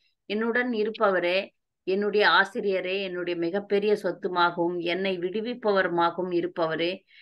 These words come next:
என்னுடைய மிக நல்ல பாக்கியம் மற்றும் ஆனந்தமாக இருப்பவரே, என்னுடைய மரியாதை கலந்த வணக்கங்களை ஏற்றுக்கொள்ளுங்கள். ஓ ஸ்ரீமத் பாகவதமே, புனிதமற்றவருக்கும்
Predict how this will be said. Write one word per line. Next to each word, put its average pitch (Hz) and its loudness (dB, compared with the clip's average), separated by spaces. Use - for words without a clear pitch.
என்னுடைய 214 4
மிக 214 2
நல்ல 226 4
பாக்கியம் 190 0
மற்றும் 180 -4
ஆனந்தமாக 175 0
இருப்பவரே, 165 -2
என்னுடைய 170 -2
மரியாதை 180 0
கலந்த 190 0
வணக்கங்களை 165 -2
ஏற்றுக்கொள்ளுங்கள். 165 0
ஓ 226 6
ஸ்ரீமத் 247 0
பாகவதமே, 202 2
புனிதமற்றவருக்கும் 196 -2